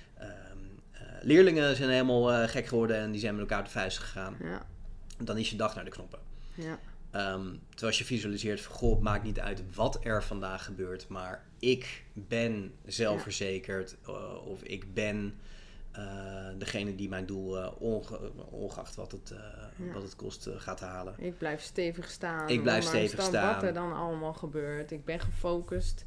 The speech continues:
Speaker 1: Precies,
Speaker 2: Ja.
Speaker 1: precies. Nou, als je dat voor je haalt, vind ik sterker dan gaan visualiseren hoe mijn dag verloopt.
Speaker 2: Ja.
Speaker 1: Kijk eens goed naar je gewoontes.
Speaker 2: Ja.
Speaker 1: Welke gewoontes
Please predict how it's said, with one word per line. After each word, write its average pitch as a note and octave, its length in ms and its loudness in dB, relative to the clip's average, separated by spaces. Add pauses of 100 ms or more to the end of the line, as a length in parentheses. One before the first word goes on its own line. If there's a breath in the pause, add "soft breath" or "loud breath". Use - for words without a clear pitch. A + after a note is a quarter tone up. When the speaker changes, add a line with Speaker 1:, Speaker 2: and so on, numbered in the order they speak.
Speaker 1:
Precies, - 580 -4
Speaker 2:
Ja. G3 180 0
Speaker 1:
precies. - 220 -2
Nou, - 140 -8
als - 120 -6
je G#2 80 -6
dat A2 220 0
voor G#2 200 0
je G2 60 0
haalt, F#2+ 220 -2
vind G2+ 220 -4
ik F#2+ 100 -2
sterker G2+ 520 -2
dan F#2+ 440 -4
gaan - 180 -8
visualiseren F#2 640 -6
hoe F#2+ 120 -8
mijn F2+ 140 -8
dag - 200 -6
verloopt. - 420 -10 (180)
Speaker 2:
Ja. F3+ 220 -8
Speaker 1:
Kijk C3+ 220 4
eens B2+ 100 -2
goed B2 180 -2
naar G#2+ 140 2
je G2+ 80 0
gewoontes. - 760 -4
Speaker 2:
Ja. E3 300 -4
Speaker 1:
Welke G2 240 -6
gewoontes F#2+ 580 -6